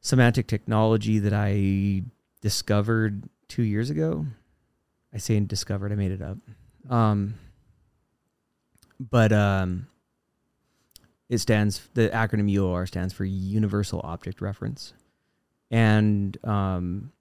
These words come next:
through developing the concept and, and thinking on it for the past two years, I've, I've realized that, um, I think it's best implemented as a declarative programming language.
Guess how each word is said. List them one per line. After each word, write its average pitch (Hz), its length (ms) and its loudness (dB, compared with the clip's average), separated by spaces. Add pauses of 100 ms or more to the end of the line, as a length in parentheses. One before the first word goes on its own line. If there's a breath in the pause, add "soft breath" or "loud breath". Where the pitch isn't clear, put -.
(240)
through 120 800 2
developing 107 440 2
the 98 80 0
concept 92 760 -4
and, 85 360 -6 (140)
and 98 400 -10
thinking 101 680 -2
on 90 200 -6
it 90 220 -6
for - 140 -10
the 95 60 -4
past 90 280 -8
two 104 100 -6
years, 101 280 -6
I've, 104 180 -4
I've 123 160 0
realized 123 640 2 (180)
that, 110 200 0
um, 90 400 -6 (680)
I 98 80 -2 (520)
think 135 180 2
it's 123 140 0
best - 360 -4
implemented 110 600 -2
as 98 520 -4 (100)
a 101 360 -2
declarative 98 540 -4
programming 104 420 -6
language. 143 460 -8